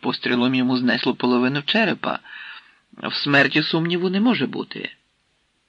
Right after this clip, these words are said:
Дев'ятий вимагає стовідсоткової гарантії.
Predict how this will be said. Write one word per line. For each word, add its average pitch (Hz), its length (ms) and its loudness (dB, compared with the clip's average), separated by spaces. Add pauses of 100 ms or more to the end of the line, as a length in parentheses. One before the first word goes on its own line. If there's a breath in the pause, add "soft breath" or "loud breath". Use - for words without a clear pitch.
(140)
Дев'ятий 131 840 4
вимагає 135 640 4
стовідсоткової 156 1160 2
гарантії. 143 880 0